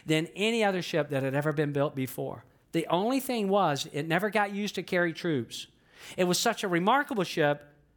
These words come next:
that it got turned into a luxury liner for celebrities and heads of state. It contained six hundred staterooms, four dining, uh, salons, three bars, two theaters,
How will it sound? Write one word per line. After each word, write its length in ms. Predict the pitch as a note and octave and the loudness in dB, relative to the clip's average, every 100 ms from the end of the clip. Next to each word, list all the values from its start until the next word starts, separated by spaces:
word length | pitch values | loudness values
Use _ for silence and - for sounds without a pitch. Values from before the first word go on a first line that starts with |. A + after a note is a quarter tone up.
| _ - | _ -2
that 140 | F3 | 0
it 60 | F3 | 2
got 200 | F#3 F3+ | -2 -2
turned 340 | G#3 F#3+ E3+ | -2 -2 0
into 240 | E3 - | -4 -2
a 40 | D#3+ | 0
luxury 420 | D3+ F3 - F3+ | 2 0 -2 -4
liner 320 | D3 C3+ C3 | 0 0 -2
for 120 | B2 | -4
celebrities 640 | C3 - C#3 C#3+ C3+ B2 B2+ | -6 -2 0 0 0 -6 -6
and 120 | B2 | -6
heads 240 | C3+ B2 | -6 -6
of 80 | B2+ | -4
state. 400 | - D#3+ B2+ B2 - _ _ _ _ _ _ - - | -2 -2 -4 -8 -18 _ _ _ _ _ _ -20 -6
It 120 | F3+ | -4
contained 360 | G#3 G3+ A3 G#3 | -2 0 0 0
six 340 | - C#4 C4 | 0 -2 -4
hundred 280 | A#3 B3 G#3+ | -4 -2 -2
staterooms, 560 | - A3+ G#3+ D#3+ D3 C#3 | 0 0 0 0 -2 -2
four 260 | - G#3+ | 0 0
dining, 520 | F#3+ G3 G3+ F3+ D3 - - | 0 0 2 2 0 -6 -4
uh, 100 | E3 | 0
salons, 480 | E3 F#3+ E3+ D3+ B2+ - | 0 2 2 2 0 -4
three 240 | A3+ B3+ | -2 2
bars, 360 | G#3 F3+ C#3 - | 2 0 -2 -8
two 220 | - A#3+ | -6 -4
theaters, 480 | A3+ F3+ D3 C#3+ | 0 2 2 0